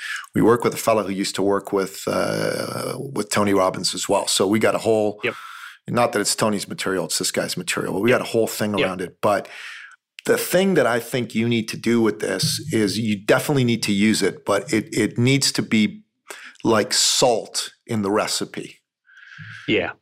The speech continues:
Speaker 1: It can't be overpowering. It's gotta
Speaker 2: Yep.
Speaker 1: be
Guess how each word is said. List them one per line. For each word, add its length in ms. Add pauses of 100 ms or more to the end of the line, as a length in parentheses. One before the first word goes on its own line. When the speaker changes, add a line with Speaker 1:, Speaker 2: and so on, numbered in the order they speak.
Speaker 1:
It 240
can't 560
be 340
overpowering. 840 (340)
It's 180
gotta 380
Speaker 2:
Yep. 100
Speaker 1:
be 480